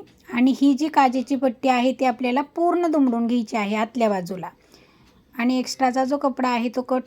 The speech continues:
करून घेतलेला आहे आणि त्यानंतर एकदा चेक करायचा आहे की पट्टी व्यवस्थित आहे का, गळा व्यवस्थित आहे का. आणि इथे आता आपल्याला शोल्डर जोडून घ्यायचा आहे.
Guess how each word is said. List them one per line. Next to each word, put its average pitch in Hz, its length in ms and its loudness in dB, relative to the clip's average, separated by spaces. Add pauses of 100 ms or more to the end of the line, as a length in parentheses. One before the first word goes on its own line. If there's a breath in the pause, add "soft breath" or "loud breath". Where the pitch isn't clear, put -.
करून 262 240 0
घेतलेला 254 420 -2
आहे 220 240 -2
आणि 247 300 -2
त्यानंतर 247 460 -2
एकदा 247 280 -2
चेक 262 380 0
करायचा 233 380 -2
आहे 220 220 -2
की 240 160 -8
पट्टी 262 360 -2
व्यवस्थित 254 480 0
आहे 233 280 -2
का, 240 200 -4
गळा 240 280 2
व्यवस्थित 247 540 -2
आहे 220 240 -2
का. 254 160 -6
आणि 247 340 -2
इथे 240 180 -4
आता 233 200 -4
आपल्याला 233 380 -4
शोल्डर 247 440 0
जोडून 233 320 0
घ्यायचा 226 320 -4
आहे. 208 320 -4